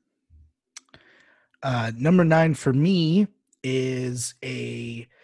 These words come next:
uh, sequel to a game that was super popular on the P S three, uh,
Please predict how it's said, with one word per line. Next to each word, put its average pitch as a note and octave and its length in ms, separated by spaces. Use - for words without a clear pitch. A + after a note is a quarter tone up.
uh, A2+ 220
sequel D#3+ 400
to D3 180
a C#3 40
game C#3 400
that A#2+ 180
was A#2+ 160
super C#3 300
popular B2+ 500
on A#2+ 120
the A#2 60
P B2+ 160
S A2+ 180
three, G3+ 380
uh, A#2 380